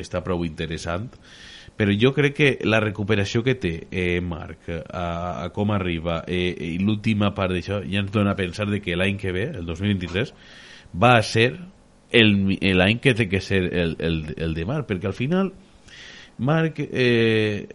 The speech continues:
mm, igual no es dona a ser el de antes, no? El, el de abans, ese pilot que, que, que era el que dominava, però és que tal vegada és una forma de que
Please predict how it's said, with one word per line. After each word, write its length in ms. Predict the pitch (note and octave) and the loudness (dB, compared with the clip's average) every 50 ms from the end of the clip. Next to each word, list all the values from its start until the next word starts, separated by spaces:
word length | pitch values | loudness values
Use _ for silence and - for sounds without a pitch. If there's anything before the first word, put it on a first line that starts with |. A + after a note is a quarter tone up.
| - - | -12 -8
mm, 440 | F#2 A#2+ C3 C3 B2+ B2+ B2 G#2+ - | -6 -4 -2 -2 -2 -4 -6 -4 -4
igual 280 | B2 B2+ D3+ G3+ G#3 F#3 | -2 2 2 4 4 4
no 60 | E3 | 2
es 140 | C#3 - - | 2 -2 -8
dona 340 | C3 B2 C3 B2+ A#2+ A#2+ A2+ | -8 -4 -2 0 0 0 0
a 20 | |
ser 180 | G2+ - B2 A#2+ | 0 0 2 4
el 100 | A2 G2+ | 4 4
de 120 | F#2 E2+ | 4 2
antes, 320 | D#2+ D#2+ D#2+ - - - - | 0 -2 -6 -10 -16 -12 -6
no? 140 | F#2 G2 G#2 | -2 0 0
El, 160 | G2 F2 E2+ E2+ | 2 2 0 0
el 160 | E2+ F2 E2 | 0 0 0
de 80 | E2 E2+ | 0 -2
abans, 340 | D#2+ E2 G#2 A#2 B2 A#2 A2 | 0 2 2 2 2 2 0
ese 200 | G#2+ - - G#2+ | -4 -4 -6 -6
pilot 440 | - - G2 F#2 F#2 G2 G2 F#2+ F2+ - - - - - - - - - | -4 -2 -2 0 0 2 0 0 -2 -4 -16 -18 -18 -18 -18 -20 -16 -6
que, 240 | - - F#2+ F#2 - | 0 2 2 2 0
que, 380 | - - F2+ F2+ D#2+ - - - | -2 -4 -2 -2 -2 -2 -6 -10
que 160 | - - F#2 | -6 -4 -2
era 280 | F2+ F#2 F#2 F#2 F#2 F2+ | 0 2 2 2 2 2
el 180 | - F2+ G2 F2 | 2 0 0 0
que 140 | - F#2+ F2 | 0 -2 0
dominava, 560 | F2 E2+ E2+ E2+ E2 F#2 G2+ A2 B2+ B2 - - _ _ - - _ _ _ _ - - | 0 0 -2 -2 0 0 0 0 -2 -4 -6 -18 _ _ -20 -20 _ _ _ _ -4 -2
però 340 | A#2+ A2 A2+ A2+ A2 G#2 - | 0 2 2 2 2 0 -2
és 140 | - C3+ - | -4 -6 -4
que 400 | - A3 G#3+ G#3+ G3+ F#3 F3+ E3+ | -4 -2 0 0 0 0 0 -2
tal 240 | - D#3 D3+ D#3 | -2 -2 -2 0
vegada 540 | E3 E3+ D#3+ D3+ D3 D3 D3 E3 G3 G#3+ G3+ - _ - - - - - - - _ - | 0 0 0 0 0 0 0 0 -2 -4 -8 -14 _ -20 -20 -20 -20 -20 -20 -20 _ -10
és 400 | - - E3 F#3+ F#3+ - - - | -4 0 0 0 0 -2 -4 -4
una 240 | F#3 E3+ E3 C#3+ C3 | -2 0 0 -2 -2
forma 480 | - - F3 F#3 F#3+ F#3 G3 G#3 G#3 G#3 | -2 0 0 0 0 -2 -4 -4 -4 -2
de 140 | F#3+ E3 D3 | -2 -2 -2
que 280 | C#3 - - C3 B2+ B2 | -4 -4 -2 0 0 0